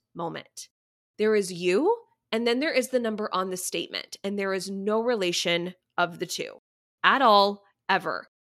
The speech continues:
The last area I really want you to spend some time thinking about, and this is where a lot of the fear and the anxiety can come in with our debt, is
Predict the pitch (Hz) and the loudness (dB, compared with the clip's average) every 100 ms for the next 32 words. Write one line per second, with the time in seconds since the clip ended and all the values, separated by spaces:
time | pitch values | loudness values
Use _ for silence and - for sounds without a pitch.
0 | _ - 233 240 277 339 - - 226 220 | _ -6 -2 2 2 0 -6 -4 0 2
1 | 202 - 196 185 202 226 202 208 190 180 | 2 2 -2 -2 -2 -2 -4 -6 -8 -8
2 | - 185 180 185 185 - 165 165 165 185 | -8 -8 -10 -10 -12 -10 -8 -8 -10 -14
3 | _ 196 180 175 160 135 101 - - - | _ -8 -6 -8 -6 -6 -6 -10 -14 -6
4 | 190 180 180 _ _ _ _ 254 294 320 | -4 -4 -6 _ _ _ _ -8 -4 -4
5 | 277 254 - 196 185 175 190 175 170 _ | 0 0 2 -2 2 0 0 -6 -14 _
6 | 196 202 208 208 214 - 196 190 175 170 | -4 0 2 2 0 -4 -8 -8 -8 -10
7 | 180 175 175 170 180 185 156 120 - 190 | -10 -10 -8 -4 -4 -4 -8 -12 -12 -12
8 | - 170 147 101 92 - 185 180 165 151 | -8 -8 -8 -10 -12 -10 -8 -6 -6 -4
9 | 143 - - - _ _ _ _ 220 220 | -6 -8 -10 -20 _ _ _ _ 2 4
10 | 220 | 2